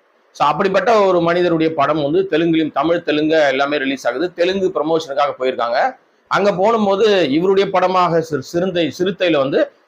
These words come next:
ஒரு காட்சி வரும். "கண்ணா லட்டு திங்க ஆசையான்ட்டு" ஒரு ரெண்டு லட்டு. அது அன்னைக்கு, இப்ப நீங்க லட்டுன்னு பேசினாலே சிக்கலாயிடுது. அதுதான் பிரச்சனையினுடைய மூல காரணமாவும் மாறி போயிருக்கு இப்ப. இப்ப அந்த லட்டு திங்க ஆசையான்ற விஷயத்த அந்த காமெடியா அவங்க ஒரு கேள்வி கேக்குறாங்க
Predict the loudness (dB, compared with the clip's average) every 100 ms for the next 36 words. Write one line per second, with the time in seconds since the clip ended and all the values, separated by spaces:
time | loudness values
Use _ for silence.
0 | -4 -2 2 0 0 0 -2 -2 -2 0
1 | 2 2 2 0 -2 -2 -4 0 0 0
2 | -2 -4 -6 -14 _ _ -4 0 0 0
3 | 2 0 0 -2 -4 _ _ _ -6 -2
4 | 2 2 2 0 -2 -6 _ _ _ _
5 | _ -4 -2 0 2 2 2 2 2 0
6 | 0 0 0 -2 0 2 0 -4 -8 _
7 | _ _ _ -2 0 2 4 4 4 2
8 | -2 0 0 2 2 2 2 2 0 0
9 | -2 -2 0 0 0 -2 -4 -8 -16 -16
10 | _ _ _ _ -4 0 2 2 2 4
11 | 4 2 2 0 2 4 2 2 2 2
12 | 2 4 4 2 0 -2 0 2 2 2
13 | 0 0 0 2 4 4 2 0 0 0
14 | 0 0 -2 -2 -2